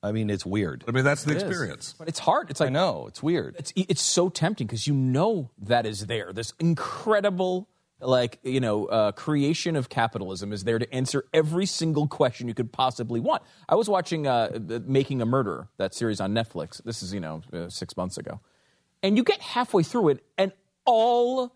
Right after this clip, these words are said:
Speaker 3: you wanna do is Google
Speaker 2: I
Speaker 3: the
Speaker 2: do.
Speaker 3: end of the story.
Speaker 2: I know what it is.
Speaker 3: Like, all, it's
Speaker 2: Yeah.
Speaker 3: all I thought about. I just wanted, I couldn't go on the internet because everyone was posting about it, because it would just be teasers and, and spoilers and everything. All I wanted to do is know the end of the story. But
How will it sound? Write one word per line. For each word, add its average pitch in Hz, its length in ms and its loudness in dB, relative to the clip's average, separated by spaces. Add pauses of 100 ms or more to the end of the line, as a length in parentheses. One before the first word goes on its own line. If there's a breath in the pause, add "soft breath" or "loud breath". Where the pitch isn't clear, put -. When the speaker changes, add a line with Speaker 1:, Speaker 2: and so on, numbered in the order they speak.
(140)
Speaker 3:
you 175 140 4
wanna 196 200 4
do 143 520 2 (200 soft breath)
is 156 220 2
Google 135 540 2
Speaker 2:
I 110 60 -14
Speaker 3:
the 104 100 -2
Speaker 2:
do. 104 60 -2
Speaker 3:
end 151 140 4
of 143 60 4
the 127 80 0
story. 113 320 -2
Speaker 2:
I 104 40 -4
know 95 160 0
what 87 120 -2
it 82 60 0
is. 78 140 0
Speaker 3:
Like, 71 100 -10
all, - 120 4
it's 240 200 2
Speaker 2:
Yeah. 190 100 0
Speaker 3:
all 320 160 4
I 311 80 2
thought 285 220 2
about. 151 260 -2 (260 soft breath)
I - 80 4
just 226 200 0
wanted, 240 400 2
I 220 80 4
couldn't 370 240 0
go 311 140 4
on 240 100 4
the 202 100 4
internet 330 320 0
because 202 320 2
everyone 156 320 2
was 120 140 -2
posting 294 420 0
about 269 280 2
it, 254 120 0 (180 soft breath)
because 165 340 2
it 165 60 2
would 139 120 4
just 113 160 -4
be 113 100 -2
teasers 185 480 0
and, 127 180 0
and 147 160 0
spoilers 226 580 2
and 151 120 -2
everything. 233 380 0 (320 soft breath)
All 311 240 4
I 349 60 2
wanted 320 240 0
to 294 60 -2
do 269 180 4
is 180 120 2
know 240 400 4
the 226 160 -2
end 196 140 2
of 175 40 0
the 170 60 0
story. 320 320 -2
But 190 160 0